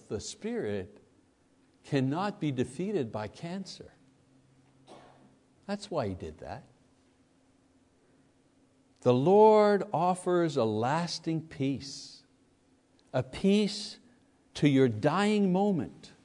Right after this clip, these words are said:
if you are one of those who are blessed because you have believed,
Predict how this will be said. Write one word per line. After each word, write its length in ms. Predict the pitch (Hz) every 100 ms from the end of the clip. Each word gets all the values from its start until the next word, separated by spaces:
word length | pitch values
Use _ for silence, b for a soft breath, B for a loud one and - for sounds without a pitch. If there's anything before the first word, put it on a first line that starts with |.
| _ _ _ _ _ _ _ _ _ _ _
if 180 | 110 -
you 180 | 139 147
are 120 | 135
one 260 | 113 127 143
of 140 | 120
those 640 | 117 127 104 85 - - _ _ _ _ _
who 180 | 127 113
are 100 | 113
blessed 760 | 104 113 127 151 - - - - _ _ -
because 320 | 110 117 104
you 100 | 107
have 180 | 104 98
believed, 640 | 98 98 131 123 120 -